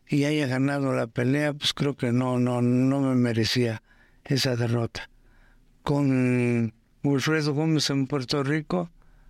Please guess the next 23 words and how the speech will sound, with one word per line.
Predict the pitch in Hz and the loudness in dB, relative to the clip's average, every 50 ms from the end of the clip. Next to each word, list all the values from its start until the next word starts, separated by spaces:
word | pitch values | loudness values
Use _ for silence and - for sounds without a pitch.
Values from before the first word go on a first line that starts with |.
| - - - - - - | -20 -20 -20 -20 -16 -6
también | - 143 143 139 139 135 127 135 139 139 131 123 117 _ _ _ _ _ _ _ - _ - | -4 -2 0 2 2 2 2 2 0 0 -2 -2 -4 _ _ _ _ _ _ _ -20 _ -4
ahí | - 127 143 151 | -2 0 0 0
perdí | 143 - 156 135 135 143 147 | -2 -2 -4 -2 0 0 2
lo | 139 139 139 | 2 2 2
invicto. | 139 139 131 135 135 - - - 127 127 - - - - _ _ _ _ _ _ _ _ _ _ _ | 2 2 2 0 -2 -2 -4 -4 -4 -4 -4 -10 -20 -20 _ _ _ _ _ _ _ _ _ _ _
También | - 143 135 139 139 139 143 147 147 147 | -4 -2 0 2 2 2 2 2 0 0
estaba | 135 - - 147 143 139 143 | 0 0 -2 -2 -2 0 0
yo | 139 143 139 | 0 0 0
muy | 139 139 139 139 | 2 2 2 2
enfermo | 131 131 127 113 - 143 143 147 147 147 143 143 | 2 0 0 0 0 0 0 0 2 2 2 2
de | 147 143 147 | 2 2 2
una | 143 139 135 123 | 2 0 0 0
fiebre | 113 131 135 135 131 131 131 123 | 0 0 0 0 0 0 -2 -2
tremenda | 117 - 123 123 123 127 135 139 147 151 151 147 139 135 | -2 -2 0 2 2 2 2 2 2 0 0 0 0 0
y | 135 | 0
nunca | 147 151 156 143 139 123 | 0 0 0 0 -2 -2
se | 113 127 | -2 -4
presentó | 120 _ - 127 127 117 120 127 135 127 - 147 156 147 _ _ _ _ - - _ - _ _ _ | -4 _ -2 -2 0 0 0 0 0 0 0 -2 -4 -4 _ _ _ _ -20 -20 _ -20 _ _ _
ningún | - 147 143 143 147 151 147 143 147 156 160 165 160 147 | 0 2 2 4 4 2 2 2 2 2 2 2 2 2
doctor | 139 127 117 - - 151 156 147 | 2 0 -4 -4 -2 -2 0 2
de | 143 143 139 | 0 0 0
la | 135 131 | 0 -2
comisión, | - - 135 131 135 139 131 113 - 143 147 151 156 160 165 160 151 | -2 -2 0 0 2 2 0 0 0 0 0 0 0 0 -2 -2 -4